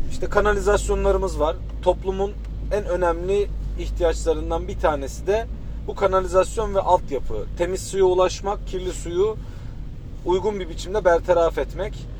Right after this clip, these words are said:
Özellikle dinimiz temizlik ve nezafet dini. Bizim dinimizi yaşayan insanlarda özellikle bu çok önemli bir ihtiyaç. Temiz suya erişmek ve kirliliği evden,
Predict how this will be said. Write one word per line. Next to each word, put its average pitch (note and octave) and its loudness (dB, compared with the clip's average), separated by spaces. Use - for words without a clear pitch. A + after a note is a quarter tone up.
Özellikle F3+ 4
dinimiz F#3 -4
temizlik F3 -4
ve F3 2
nezafet E3 4
dini. C#3+ -4
Bizim G3 -2
dinimizi F#3 -2
yaşayan F#3 2
insanlarda D#3+ 0
özellikle F3+ 0
bu G#3 -2
çok G#3+ -2
önemli F3 0
bir G3+ -4
ihtiyaç. F3+ 0
Temiz D#3+ -4
suya D#3+ -2
erişmek D3 -2
ve E3+ -6
kirliliği D#3 -4
evden, D3 2